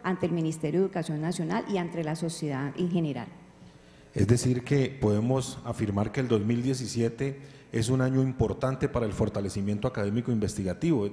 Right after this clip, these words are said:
Speaker 2: Con estos resultados, con esta, eh, estos impactos que se han generado, este eje verdadero, que es,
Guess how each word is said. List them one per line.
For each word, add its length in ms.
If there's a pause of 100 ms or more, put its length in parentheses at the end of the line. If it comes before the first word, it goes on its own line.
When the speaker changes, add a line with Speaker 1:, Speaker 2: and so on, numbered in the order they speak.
Speaker 2:
Con 180
estos 240
resultados, 600
con 180
esta, 380 (380)
eh, 160
estos 320
impactos 500
que 100
se 120
han 80
generado, 500 (400)
este 380
eje 120
verdadero, 580
que 300
es, 240